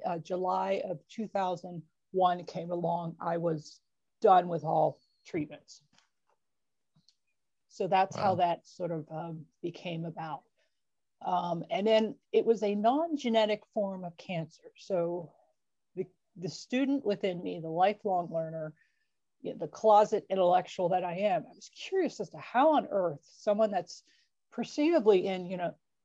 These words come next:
Speaker 1: picture perfect health, right? If you're training
Speaker 2: Right.
Speaker 1: at a national level, regardless of what sport it is, you know, you are in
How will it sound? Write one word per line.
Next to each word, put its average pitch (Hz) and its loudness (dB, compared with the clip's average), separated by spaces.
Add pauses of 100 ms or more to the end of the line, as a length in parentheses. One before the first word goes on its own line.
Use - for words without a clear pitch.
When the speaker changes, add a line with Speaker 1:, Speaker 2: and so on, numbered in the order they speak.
(140)
Speaker 1:
picture - -6
perfect 185 -6
health, - -4 (140)
right? 170 -4
If - -12
you're 202 -4
training 269 4
Speaker 2:
Right. - -6
Speaker 1:
at 196 2
a 185 -2
national 202 -2
level, 160 0
regardless 170 -6
of 131 -16
what 262 2
sport 139 -14
it 127 -16
is, 127 -14 (720)
you 269 4
know, 165 0
you 262 8
are 254 4
in 185 0